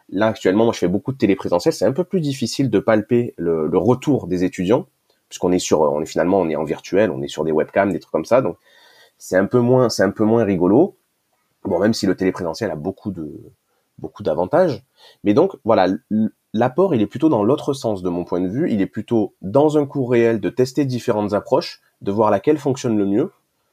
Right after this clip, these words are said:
pour ensuite l'extraire, cette approche, et en faire un cours en ligne qui, justement, bah, du coup, euh, satisfera le plus de gens possible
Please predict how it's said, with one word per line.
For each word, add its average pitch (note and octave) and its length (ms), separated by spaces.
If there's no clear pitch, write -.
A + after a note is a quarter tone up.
pour F3+ 240
ensuite C#3+ 460
l'extraire, B2 600
cette G#2 180
approche, B2+ 480
et A2+ 160
en G2 120
faire A2+ 220
un G2+ 100
cours F#2+ 180
en F#2+ 100
ligne A2 280
qui, F2+ 340
justement, F2 360
bah, F2+ 100
du C#2 120
coup, A#2 240
euh, D#2 340
satisfera - 540
le G2+ 100
plus F#2 240
de F#2+ 100
gens G2 160
possible F2 420